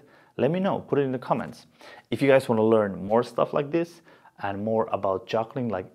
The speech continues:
everything juggling related, I do have my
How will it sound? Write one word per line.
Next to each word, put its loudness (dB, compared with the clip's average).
everything -4
juggling -8
related, -6
I -2
do -2
have -6
my -8